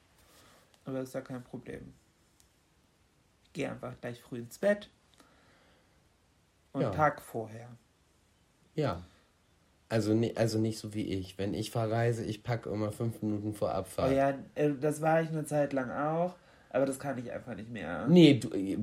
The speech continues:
Speaker 2: vielleicht mal zwischendurch, aber eigentlich bist du immer diejenige, die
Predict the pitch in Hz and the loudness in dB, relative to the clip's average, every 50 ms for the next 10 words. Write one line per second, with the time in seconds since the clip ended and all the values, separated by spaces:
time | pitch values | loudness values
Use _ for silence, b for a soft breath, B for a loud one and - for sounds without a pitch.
0 | 98 95 80 82 - - 123 135 135 135 131 - 127 123 120 117 - - 123 117 | -4 -4 -6 -8 -6 -2 6 8 8 8 8 6 2 2 2 2 0 0 0 0
1 | 117 117 110 98 113 131 156 143 110 107 107 - - 101 107 - - - 92 98 | 2 2 2 2 4 4 6 6 6 4 2 2 0 2 2 2 2 2 2 2
2 | 104 110 131 135 151 160 165 165 - 143 139 - - 131 143 160 151 151 170 175 | 4 4 2 0 0 -2 -4 -2 -4 -4 -6 -2 0 2 2 2 2 2 4 4
3 | 170 165 156 160 151 151 151 147 143 139 143 139 123 131 123 120 123 123 120 117 | 4 4 4 2 0 0 2 2 4 4 4 2 2 0 -2 -2 -2 -2 0 2
4 | 117 117 117 110 | 4 4 4 4